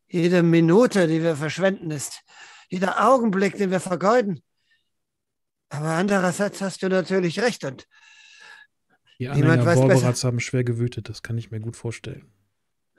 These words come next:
Speaker 1: Sie haben das ganze Land so grundsätzlich verdorben, dass ich gar nicht weiß, wie man es jemals heilen soll. Niemand weiß das besser als Mora.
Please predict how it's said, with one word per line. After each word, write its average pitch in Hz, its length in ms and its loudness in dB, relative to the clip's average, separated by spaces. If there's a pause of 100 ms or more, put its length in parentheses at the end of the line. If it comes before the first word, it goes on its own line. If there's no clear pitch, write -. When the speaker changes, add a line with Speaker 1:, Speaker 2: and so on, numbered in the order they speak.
(200)
Speaker 1:
Sie 123 200 -16
haben 143 100 -10
das 156 180 -8
ganze 175 340 -2
Land 170 260 0
so 180 140 -2
grundsätzlich - 1200 -6
verdorben, 190 560 2
dass 170 180 -4
ich - 160 -10
gar 202 140 -4
nicht 160 200 -10
weiß, 190 260 -6 (520)
wie 170 100 -4
man 190 160 2
es - 180 -6
jemals 202 400 2
heilen 196 240 -2
soll. 151 260 -4 (1800)
Niemand 180 340 4
weiß 180 160 4
das - 160 -2
besser 202 240 0
als 160 160 -2
Mora. 185 460 0